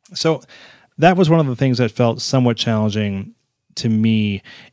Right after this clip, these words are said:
is that I didn't have a lot of ways to interact with a lot of different permanent types on the other side of the battlefield because there's no burn,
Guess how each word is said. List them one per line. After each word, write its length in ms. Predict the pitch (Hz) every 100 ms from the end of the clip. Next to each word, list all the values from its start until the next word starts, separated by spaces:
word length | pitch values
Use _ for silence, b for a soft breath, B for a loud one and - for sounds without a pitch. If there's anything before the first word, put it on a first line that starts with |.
| _
is 480 | 117 110 107 104 -
that 120 | 113
I 80 | 110
didn't 280 | 143 139
have 180 | 113 117
a 60 | 110
lot 320 | 107 110 107
of 180 | 101 101
ways 460 | 104 104 101 101
to 120 | - 117
interact 540 | 113 107 107 104 -
with 160 | 107 107
a 60 |
lot 340 | 101 104 117 110
of 80 |
different 300 | 104 - 98
permanent 400 | - 107 95 -
types 580 | - 127 107 92 - - - _ _ _ 120
on 140 | 117
the 80 | 113
other 120 | 104
side 160 | 117 104
of 60 |
the 60 | 95
battlefield 520 | 98 104 110 135 117
because 480 | 113 - 139 147 120
there's 220 | 123 107
no 160 | 117 110
burn, 520 | 107 127 113 95